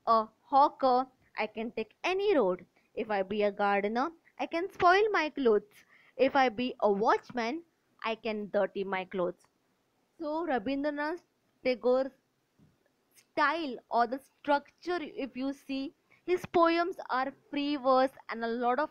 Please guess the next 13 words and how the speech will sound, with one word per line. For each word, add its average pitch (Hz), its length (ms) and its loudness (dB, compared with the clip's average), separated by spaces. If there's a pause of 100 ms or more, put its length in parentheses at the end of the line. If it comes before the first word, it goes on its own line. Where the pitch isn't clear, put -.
narrations. 247 680 -6 (180)
It 254 140 -4
is 269 140 -10
telling 269 320 -4 (300)
a 254 100 2
lot 294 260 2
of 359 160 -2 (180)
insights 311 1040 -2
about 262 440 4
the 269 80 4
person, 262 600 0
about 254 340 2
a 285 100 0